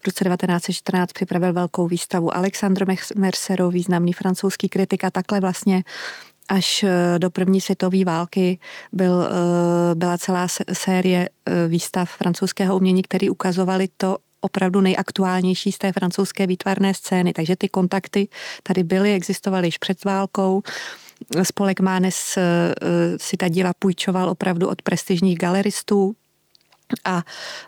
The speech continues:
eh, ty kontakty tedy, eh, byly navázány již předtím a byly, byly pevné, takže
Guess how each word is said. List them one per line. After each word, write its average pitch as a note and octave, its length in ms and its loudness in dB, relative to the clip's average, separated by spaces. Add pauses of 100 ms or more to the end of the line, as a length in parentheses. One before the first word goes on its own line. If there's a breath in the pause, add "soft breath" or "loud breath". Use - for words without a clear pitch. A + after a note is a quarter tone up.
eh, F#3+ 60 4 (520)
ty F#3 120 0
kontakty F3 500 0
tedy, F3 500 2
eh, - 80 -2 (580)
byly E3+ 500 2
navázány E3+ 920 2
již E3+ 160 -2
předtím F3+ 560 0
a E3+ 80 2
byly, E3+ 320 0
byly E3+ 240 0
pevné, F3 380 2
takže F3 260 0